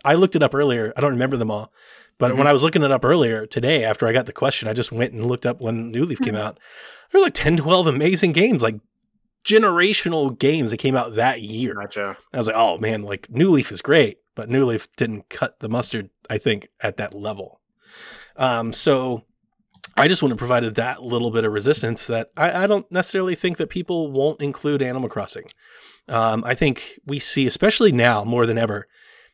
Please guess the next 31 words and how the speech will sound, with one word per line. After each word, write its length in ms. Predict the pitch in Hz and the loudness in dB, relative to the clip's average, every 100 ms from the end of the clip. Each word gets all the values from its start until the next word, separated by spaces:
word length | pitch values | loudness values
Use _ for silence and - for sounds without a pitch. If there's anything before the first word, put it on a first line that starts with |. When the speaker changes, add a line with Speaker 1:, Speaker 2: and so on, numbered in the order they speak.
| - | 0
Speaker 1:
yeah, 140 | 147 | 2
think 160 | 131 160 | 4 4
about 160 | 135 | 2
it. 80 | 113 | 2
Game 280 | 123 165 185 | 2 4 4
of 120 | 147 | 4
the 80 | 123 | 0
year. 540 | 127 165 143 120 113 - | 0 4 6 4 0 -4
I 100 | 120 | -6
put 200 | 117 - | 0 2
that 80 | 135 | 2
in 80 | 117 | 0
air 140 | 120 107 | -2 -2
quotes. 420 | 113 101 - - | -6 -6 -12 -14
I 80 | 110 | -10
should 160 | 123 | -8
have 100 | 110 | -4
done 140 | 113 110 | -4 -4
it 40 | |
in 40 | |
the 80 | 107 | -6
video 260 | 101 110 101 | -8 -8 -10
so 100 | - | -12
people 140 | 107 | -12
could 80 | - | -10
see 100 | - | -8
me. 160 | 110 104 _ - - - 135 | -8 -8 _ -20 -20 -10 2
Game 240 | 156 190 | 4 4
of 80 | 151 | 2
the 80 | 123 | 0
year 600 | 127 180 147 120 117 | 0 0 2 0 -4